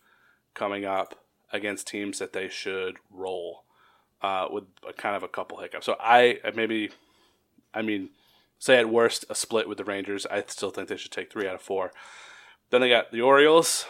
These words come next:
They got a tough one against the Twins. Then they got the Blue Jays and White Sox.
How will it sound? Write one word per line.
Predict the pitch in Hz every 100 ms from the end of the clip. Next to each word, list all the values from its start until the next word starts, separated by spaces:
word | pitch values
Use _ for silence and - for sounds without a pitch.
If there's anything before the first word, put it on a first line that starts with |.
| -
They | 123 113
got | 101
a |
tough | - 120 131
one | 120
against | 113 -
the | -
Twins. | 127 127 127 123
Then | 117
they | 110
got | 107
the | -
Blue | 107 113
Jays | 113 110 107
and | 98 98
White | 107 107
Sox. | 120 113 113 -